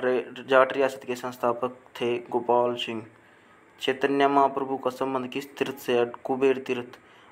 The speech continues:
भगवान विष्णु का सताई निवास किस तीर्थ को माना जाता है? शनि तीर्थ। हिंदी के प्रतिष्ठित कहानीकार श्री विशंबरनाथ कौशिक का जन्म कहाँ हुआ था? अंबाला।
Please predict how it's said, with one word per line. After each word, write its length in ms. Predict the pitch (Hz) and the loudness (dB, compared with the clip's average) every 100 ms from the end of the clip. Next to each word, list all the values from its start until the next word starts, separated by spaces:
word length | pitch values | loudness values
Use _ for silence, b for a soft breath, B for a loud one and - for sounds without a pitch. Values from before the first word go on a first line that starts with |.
| B | B
भगवान 380 | 135 123 123 135 | 2 6 6 6
विष्णु 320 | 135 139 135 | 4 -4 -4
का 80 | 127 | -4
सताई 360 | 127 127 123 127 | -4 -2 -2 -2
निवास 320 | 123 123 123 | -2 -2 -2
किस 240 | - 143 | -2 -2
तीर्थ 240 | 143 131 127 | 2 0 0
को 120 | 123 | 0
माना 180 | 127 123 | 2 2
जाता 100 | 123 | -2
है? 40 | |
शनि 300 | 123 131 127 123 - - - | -2 0 0 -2 -10 -12 -2
तीर्थ। 340 | 123 - - B B B B B | -2 -2 -10 B B B B B
हिंदी 380 | 147 135 131 147 | 0 0 2 0
के 260 | 143 139 135 | 6 4 6
प्रतिष्ठित 480 | 139 143 139 - | 0 -4 -4 0
कहानीकार 380 | 139 135 127 123 | 4 4 4 0
श्री 180 | 127 131 | 0 -4
विशंबरनाथ 520 | 135 135 131 123 123 | -4 -4 -2 0 -2
कौशिक 360 | 123 135 135 127 | -2 -4 -4 -4
का 60 | |
जन्म 240 | 123 123 120 | -4 -2 -4
कहाँ 200 | 123 127 | 0 0
हुआ 200 | 120 117 | 0 -2
था? 160 | 117 | 0
अंबाला। 500 | 120 123 120 120 120 | -2 -2 0 2 2